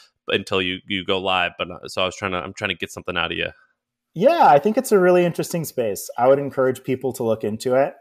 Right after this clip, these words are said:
Speaker 2: I think that there is a lot that can be done there. I think there's dissatisfaction amongst everyone, basically, in that space.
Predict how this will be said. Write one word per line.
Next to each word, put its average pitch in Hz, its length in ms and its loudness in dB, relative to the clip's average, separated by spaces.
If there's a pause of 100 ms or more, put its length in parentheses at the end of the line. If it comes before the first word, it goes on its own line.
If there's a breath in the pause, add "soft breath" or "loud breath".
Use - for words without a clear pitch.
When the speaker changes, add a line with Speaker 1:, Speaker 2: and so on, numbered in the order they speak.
Speaker 2:
I 113 100 -2
think 110 240 -6
that - 220 -10
there 101 420 -4
is 123 140 -2
a 110 60 -4
lot 95 420 -6 (260)
that 104 160 -6
can 104 120 -10
be 95 120 -8
done 85 240 -12
there. 85 240 -18
I 110 60 -8
think 110 240 -8
there's 101 240 -6
dissatisfaction 117 1300 -2 (160)
amongst 107 540 -6
everyone, 92 600 -10 (380)
basically, 98 500 -2
in 85 120 -10
that 82 200 -12
space. - 480 -14